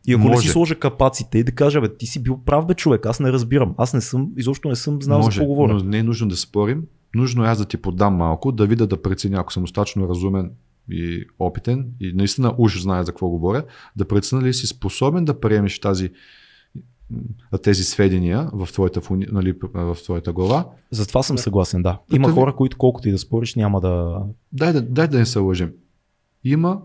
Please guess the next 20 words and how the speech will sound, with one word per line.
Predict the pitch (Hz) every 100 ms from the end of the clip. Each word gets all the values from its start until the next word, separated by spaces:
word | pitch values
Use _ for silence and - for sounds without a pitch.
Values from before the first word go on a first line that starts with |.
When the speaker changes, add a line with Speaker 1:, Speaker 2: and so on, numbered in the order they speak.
| -
Speaker 2:
определени | 110 117 110 127
нива | 104 92 90 95
на | 113
познание. | 101 87 90 82 76 - _ - - - -
Тук | 143
не | 123
говорим, | 98 110 113 90 - - 104
избягваме | 87 113 117 101
от | 87 87
философското | 87 80 90 - -
и | 85
от |
духовното, | 80 85 92 113 147 -
макар | 90 85 82
че | - - -
нормално | 87 76 80
и | 76
там | - 87
ги | 98
има. | 156